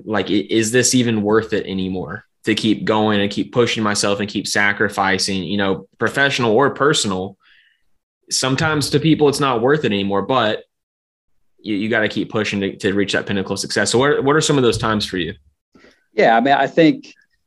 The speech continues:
Speaker 2: you know, for, with my Fourth Capital hat on, I can honestly say I haven't had any of those times.
Speaker 1: Good.
Speaker 2: But, but let me give, let me give some context to that.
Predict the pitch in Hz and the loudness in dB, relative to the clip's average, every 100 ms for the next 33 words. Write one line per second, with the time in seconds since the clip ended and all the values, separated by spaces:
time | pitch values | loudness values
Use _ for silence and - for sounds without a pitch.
0 | - - 127 123 117 - - 135 120 120 | -16 -2 2 2 0 -4 -4 -4 -2 -2
1 | 120 - 151 156 151 131 123 135 156 131 | 0 -2 2 2 2 0 0 0 0 2
2 | 143 143 135 143 123 107 113 113 117 - | 0 0 0 -2 -4 -4 -4 -4 -4 -6
3 | 110 - 110 113 107 95 101 113 120 123 | -6 -2 0 0 -4 -2 0 2 2 2
4 | 123 127 127 - 131 139 156 - - _ | 2 2 0 -4 -4 -2 -4 -6 -16 _
5 | _ _ _ _ 101 101 - - - 120 | _ _ _ _ -6 -4 -8 -4 0 2
6 | 107 123 123 104 127 123 123 113 127 - | 4 6 4 4 2 4 2 4 2 0
7 | 107 - 113 120 147 139 - 131 139 147 | -6 -2 -2 -2 0 -2 -2 2 2 2